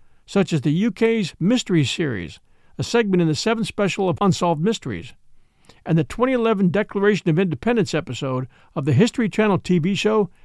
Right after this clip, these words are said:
Brad Meltzer's Decoded. There are also several books and considerable internet activity.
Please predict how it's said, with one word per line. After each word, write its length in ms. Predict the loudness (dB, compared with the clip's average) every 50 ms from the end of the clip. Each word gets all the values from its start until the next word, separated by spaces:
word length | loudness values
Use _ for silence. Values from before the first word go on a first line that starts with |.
| -20 -20 -20 _ -2
Brad 400 | 0 2 2 2 2 0 0 0
Meltzer's 460 | 0 2 0 0 0 0 2 2 2
Decoded. 680 | 0 -2 -2 -2 -2 -2 0 -2 -2 -6 -10 -12 -18 -20 -20 -20 -20 _ _ _ -20 -20 -20 -20 _ _ _ -20 -20 -16 _ -2
There 100 | 0 0
are 80 | 2
also 320 | 2 2 2 2 2 0 0
several 340 | 0 0 0 2 4 2
books 420 | 2 2 0 0 -2 -4 -8 -14 -12 -8
and 120 | -8 -8
considerable 640 | -8 -8 -10 -6 -2 0 0 2 2 0 0 0 0
internet 420 | 0 2 2 2 2 2 2 2
activity. 640 | 0 -2 -2 0 0 0 0 0 -4 -6 -10 -14 -18